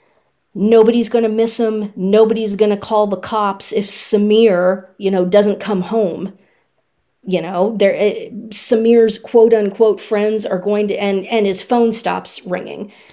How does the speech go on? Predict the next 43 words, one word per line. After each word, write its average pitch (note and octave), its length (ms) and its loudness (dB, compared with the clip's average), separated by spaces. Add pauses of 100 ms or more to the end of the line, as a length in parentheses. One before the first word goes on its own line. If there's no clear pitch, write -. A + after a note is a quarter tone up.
(140)
So G3+ 640 2
that G3+ 240 -2
his G#3+ 220 -2
friend, G3+ 280 -4
Samir's A3 600 -2
friends G#3 360 -4
are G3 80 -6
going G3 280 -4
to G3 40 -4
think, G3 300 -4
"Oh, A#3 220 2
good G#3 200 2
for G#3+ 140 -8
him. G3 240 -2
He G#3 180 -6
got G3 320 -2
a G3 40 -2
ride F#3 340 -4
to F3 80 -6
France, F#3 500 -8
or F3+ 60 -4
he F#3 80 -2
got F#3 180 -2
a F#3 60 -2
ride F3+ 280 -2
to E3 40 -4
Germany E3+ 540 -6
or D#3 80 -12
something." - 440 -12 (380)
Nobody's G#3+ 420 2
calling A#3+ 380 0
the A#3 80 2
cops G#3 400 -6
and G#3 80 -6
reporting G#3 460 -2
any G3 140 0
of F#3+ 40 -4
these F#3+ 220 -6
people F#3 320 -8
missing. F3+ 520 -6 (280)
So F#3+ 580 -2
they F#3 240 -2
can, F#3+ 580 -6